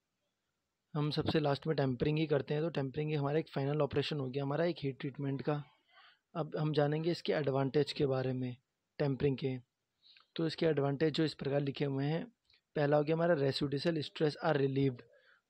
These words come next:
जो भी हमारे स्ट्रेस जनरेट हो जाते हैं जब हमारा प्रोसेस करते हैं हम किसी भी मटेरियल में, पार्ट में, तो उसमें स्ट्रेस जनरेट हो जाते हैं। तो टेम्परिंग से वो स्ट्रेसेस जो हैं वो रिलीव्ड हो जाते हैं।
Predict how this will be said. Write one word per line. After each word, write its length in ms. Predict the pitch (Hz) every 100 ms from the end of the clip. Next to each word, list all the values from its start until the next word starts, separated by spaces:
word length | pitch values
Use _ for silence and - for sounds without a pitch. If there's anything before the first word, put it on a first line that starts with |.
| -
जो 140 | 156
भी 80 | 165
हमारे 260 | 165 165
स्ट्रेस 360 | 156 - 160 147
जनरेट 380 | 135 139 135 147
हो 80 | 143
जाते 280 | 131 127
हैं 200 | 147 143
जब 180 | 143 143
हमारा 240 | 135 143 143
प्रोसेस 480 | - 131 123 151
करते 300 | - 139 120
हैं 160 | 147 135
हम 180 | 139 147 - - _ _
किसी 220 | 151 -
भी 140 | 143 143
मटेरियल 500 | 139 139 139 131 135
में, 340 | 139 135 135
पार्ट 460 | 127 - 135 135 131
में, 320 | 135 139 147 - _ _
तो 60 | -
उसमें 220 | - 170
स्ट्रेस 320 | 156 - 147
जनरेट 360 | 127 143 139 160
हो 60 | 151
जाते 260 | 127 120
हैं। 180 | 135 123 _ _ _ _ - - _
तो 80 | 170
टेम्परिंग 480 | 160 147 131 156 156
से 160 | -
वो 220 | 170 170 170
स्ट्रेसेस 500 | - 156 143 151 143
जो 140 | 170
हैं 180 | 180 190
वो 120 | 214 151
रिलीव्ड 360 | 139 143 151
हो 60 | 147
जाते 280 | 135 143 143
हैं। 260 | 131 135